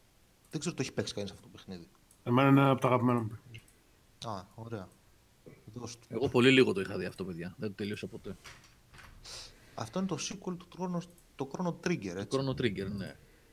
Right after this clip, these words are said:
Speaker 1: Το οποίο
Speaker 3: Αξίζει-,
Speaker 1: δεν λέγεται
Speaker 3: αυτό
Speaker 1: Chrono
Speaker 3: που μου μένει εμένα, Οδυσσέα, από αυτό που, ε, την αίσθηση που έχω είναι ότι, ε, είναι ένα καλό παιχνίδι που είχε μείνει στη σκιά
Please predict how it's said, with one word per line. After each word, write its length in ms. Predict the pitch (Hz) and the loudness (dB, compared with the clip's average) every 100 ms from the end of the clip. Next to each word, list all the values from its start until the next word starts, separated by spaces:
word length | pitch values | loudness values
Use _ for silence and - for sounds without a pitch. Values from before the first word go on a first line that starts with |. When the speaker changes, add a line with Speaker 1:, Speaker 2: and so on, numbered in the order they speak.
| _ _ _ _ _ _ - | _ _ _ _ _ _ -4
Speaker 1:
Το 80 | |
οποίο 180 | 113 156 | -2 0
Speaker 3:
Αξίζει-, 40 | 151 | 2
Speaker 1:
δεν 80 | |
λέγεται 160 | 160 147 | 2 2
Speaker 3:
αυτό 200 | 127 220 | 6 6
Speaker 1:
Chrono 140 | - 214 | 6 6
Speaker 3:
που 60 | |
μου 100 | 190 156 | 6 4
μένει 200 | 196 175 | 4 4
εμένα, 260 | 170 180 | 6 6
Οδυσσέα, 300 | 156 127 170 | 6 6 4
από 100 | 156 | 4
αυτό 220 | 117 - | 2 0
που, 180 | 131 131 | 0 4
ε, 140 | 135 113 | 4 4
την 160 | 117 127 | 2 2
αίσθηση 280 | 156 - | 2 -2
που 160 | 127 107 | -4 -2
έχω 200 | 107 143 | 0 0
είναι 140 | 180 | 2
ότι, 320 | 180 - 139 - - - - - - - | 0 0 -4 -4 -12 -16 -20 -20 -18 -4
ε, 380 | 117 117 113 104 - - | 2 4 4 0 -4 -6
είναι 280 | 135 170 | 0 6
ένα 140 | 190 196 | 6 6
καλό 260 | 160 160 | 6 6
παιχνίδι 340 | 175 120 160 185 | 6 4 4 4
που 100 | 170 | 6
είχε 160 | 185 151 | 6 6
μείνει 240 | 151 185 | 4 4
στη 140 | - | 2
σκιά 440 | - - 113 127 | -2 0 4 4